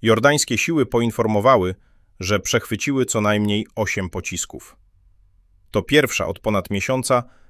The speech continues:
bezpośrednia wymiana ognia między Stanami Zjednoczonymi a Iranem, która wywołała poważne skutki gospodarcze na świecie.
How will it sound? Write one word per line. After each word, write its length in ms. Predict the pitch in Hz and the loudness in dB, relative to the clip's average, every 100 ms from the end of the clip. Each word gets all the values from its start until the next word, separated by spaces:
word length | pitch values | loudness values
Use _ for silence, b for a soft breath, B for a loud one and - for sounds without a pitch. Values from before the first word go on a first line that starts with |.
| b | b
bezpośrednia 760 | 95 113 - 127 - 156 143 113 | 0 2 2 -2 2 2 2 0
wymiana 400 | 113 113 107 - | 2 2 0 0
ognia 340 | 123 98 90 | -2 -2 -4
między 300 | 82 87 87 | -4 -4 -6
Stanami 380 | - 104 104 104 | -4 -2 0 0
Zjednoczonymi 720 | 90 87 90 - 101 120 123 - | -2 -4 -4 -4 -2 -2 -4 -4
a 100 | 107 | -6
Iranem, 560 | 107 113 120 90 90 - _ _ _ - | 0 2 2 0 -4 -8 _ _ _ -14
która 300 | - 123 101 | 0 2 4
wywołała 540 | 104 107 107 113 120 | 2 2 4 6 4
poważne 480 | - 101 120 120 113 | 0 2 2 2 -4
skutki 400 | - 117 - 104 | -4 -6 -8 -6
gospodarcze 560 | 104 - 95 87 - 90 | -6 -4 -4 -4 -4 -8
na 120 | 82 | -8
świecie. 400 | - 87 - | -6 -6 -8